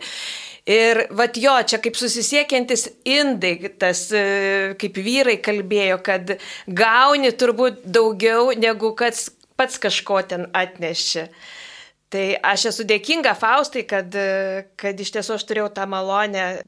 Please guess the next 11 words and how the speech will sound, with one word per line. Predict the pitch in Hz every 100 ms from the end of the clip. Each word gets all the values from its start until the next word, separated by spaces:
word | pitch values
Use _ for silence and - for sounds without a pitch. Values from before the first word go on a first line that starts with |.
| _ -
ten | 220 226 220 -
pabūti | - 202 180 247 339 247
ir | 196
turiu | 190 214 254
dar | 262 226
tą | - 214
malonę | 214 214 226 220
karts | 202 220 -
nuo | 226
karto | 226 220 -
atvažiuoti. | 240 202 220 233 214 226 233